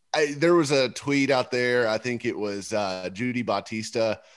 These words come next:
uh, tweeted out that very clear Urban Meyer believes Tebow would be good influence in the locker room as he seeks to change culture in Jacksonville.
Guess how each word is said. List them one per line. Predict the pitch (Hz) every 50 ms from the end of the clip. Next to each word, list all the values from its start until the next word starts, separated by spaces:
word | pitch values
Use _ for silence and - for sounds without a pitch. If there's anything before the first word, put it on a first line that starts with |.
| _ _ _ - 101
uh, | 107 107 107 104 101 98 92 90 87 87 85 -
tweeted | - - 127 127 120 117 113 110
out | 107 104 104 98 -
that | 107 101 92
very | 85 - 160 - - 131 131 131
clear | - - - 120 120 113 85
Urban | 113 120 123 120 120
Meyer | 117 113 113 110 110
believes | 95 113 107 110 117 117 117 120 120 113 - -
Tebow | - - - 117 117 110 117 110 107 104 104
would | 104 101 92
be | 104 101 90
good | - 107 110 117 113 -
influence | 110 113 107 110 - 110 107 104 104 101 101 -
in | 104 101
the | 101 98
locker | 101 101 104 110 107 - 101
room | 95 95 92 92
as | 92 87
he | - 101 90
seeks | - - 107 90 - -
to | - 90
change | 82 - - 101 95 92 90 -
culture | - - 110 107 101 - - 98 87
in | 85 85
Jacksonville. | 80 92 101 95 95 - - - 90 87 87 85 85 87 85 -